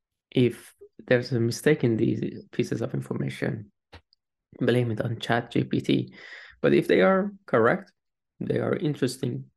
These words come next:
uh, they are interesting things to know. Continu-, continuation of the quote. "Simone and Persdotter were married from nineteen ninety-one to two thousand eight, and, uh, Dawkins served as Simone's best man at their wedding."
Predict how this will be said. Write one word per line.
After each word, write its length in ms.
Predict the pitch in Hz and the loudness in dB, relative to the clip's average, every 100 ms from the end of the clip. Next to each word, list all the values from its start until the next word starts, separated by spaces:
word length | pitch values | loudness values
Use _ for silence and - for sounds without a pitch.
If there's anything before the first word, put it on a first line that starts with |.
| _ _ _ _ _ - | _ _ _ _ _ -4
uh, 380 | 127 120 120 123 131 _ _ _ _ - | -2 0 -2 -6 -12 _ _ _ _ -6
they 460 | 135 - 135 127 | -4 -4 0 4
are 100 | 127 | 4
interesting 500 | 131 127 - 127 131 | 2 0 -2 -4 -6
things 220 | - - - | -4 -4 -2
to 80 | - | -2
know. 380 | 123 - - _ _ _ - | 0 -2 -6 _ _ _ -4
Continu-, 760 | 143 - 165 170 170 - 147 | -4 0 2 2 0 -4 -10
continuation 760 | - 143 143 139 151 175 - 127 | -2 0 2 2 2 0 -2 -4
of 140 | 123 | -4
the 100 | - | -6
quote. 400 | - - - - _ | -6 -8 -8 -16 _
"Simone 480 | - - 143 180 170 | -4 2 4 6 6
and 220 | 139 123 | 4 2
Persdotter 960 | - - 160 160 - 127 120 113 107 - _ - - _ _ - | -2 0 0 -2 -2 -2 0 0 -2 -8 _ -20 -20 _ _ 2
were 160 | 135 | 4
married 460 | 135 156 160 156 - | 4 4 4 2 0
from 300 | 123 123 120 | -2 -2 -2
nineteen 400 | 117 117 123 120 | -4 -4 -4 -2
ninety-one 560 | 117 110 139 208 208 | -2 -2 0 2 2
to 260 | 196 131 135 - | 0 -4 -4 -8
two 160 | - 131 | -2 0
thousand 440 | 113 110 117 117 | 2 0 0 -2
eight, 220 | 202 208 | 0 2
and, 340 | 156 123 - 160 | 0 -4 -6 -2
uh, 280 | 127 123 120 | -2 0 0
Dawkins 480 | 135 135 135 127 | 0 0 0 -2
served 260 | - 127 131 | 0 -4 -4
as 160 | 127 - | -8 -4
Simone's 540 | 143 170 196 180 175 | 0 2 4 2 0
best 380 | - 170 175 - | 2 4 4 -2
man 220 | 143 208 | -2 -2
at 140 | 185 | -4
their 180 | 175 180 | -2 -2
wedding." 480 | 240 269 269 - | 0 0 0 -6